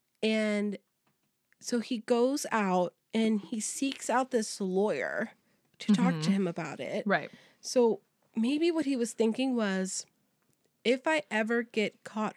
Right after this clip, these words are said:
Speaker 1: for killing people, I'll still get attention, notoriety."
Speaker 2: Yeah.
Speaker 1: But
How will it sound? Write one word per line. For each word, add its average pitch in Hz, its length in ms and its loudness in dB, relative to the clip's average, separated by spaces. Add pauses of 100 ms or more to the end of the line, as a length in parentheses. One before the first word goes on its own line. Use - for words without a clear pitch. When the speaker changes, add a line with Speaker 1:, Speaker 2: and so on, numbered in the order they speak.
(140)
Speaker 1:
for 190 360 -6
killing 381 400 0
people, 190 560 -4 (1160)
I'll 233 140 4
still 311 520 0
get 202 380 0 (1160)
attention, 214 680 0 (180)
notoriety." 208 840 -2 (160)
Speaker 2:
Yeah. 196 220 0 (380)
Speaker 1:
But 277 680 2